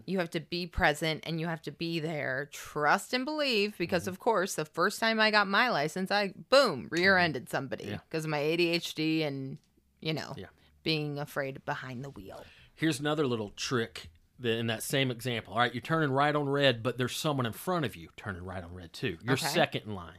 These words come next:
Speaker 2: right?
Speaker 1: Okay, yeah.
Speaker 2: If you're second in line and you're trying to make a right turn, don't even look left. Don't even be looking at oncoming traffic. What, because what happens is there's someone in front of me, right?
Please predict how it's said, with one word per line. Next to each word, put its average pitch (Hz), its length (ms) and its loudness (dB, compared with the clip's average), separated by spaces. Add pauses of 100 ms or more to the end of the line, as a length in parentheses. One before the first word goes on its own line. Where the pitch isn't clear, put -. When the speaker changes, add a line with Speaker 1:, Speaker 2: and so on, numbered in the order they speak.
(140)
Speaker 2:
right? 120 260 -2
Speaker 1:
Okay, 190 160 -8 (160)
yeah. 220 160 6
Speaker 2:
If 131 180 0
you're 165 140 4
second 202 480 0
in 147 60 -2
line 151 460 -2 (300)
and 117 140 -4
you're 123 80 0
trying 139 220 -2
to 135 80 -2
make 131 180 -2
a 123 60 -2
right 127 260 0
turn, 147 380 -4 (420)
don't 190 400 4
even 170 320 0
look 127 460 0 (640)
left. 117 540 0 (200)
Don't 143 240 4
even 170 200 4
be 143 120 2
looking 135 360 2
at 107 180 -6
oncoming 113 420 -4
traffic. - 560 -12 (680)
What, 120 380 -4
because 123 320 -2
what 131 160 2
happens 165 520 -2
is 80 400 -14 (200)
there's 117 180 -4
someone 135 240 0
in 143 60 0
front 135 240 -2
of 98 60 -4
me, 90 80 -10
right? 101 300 -4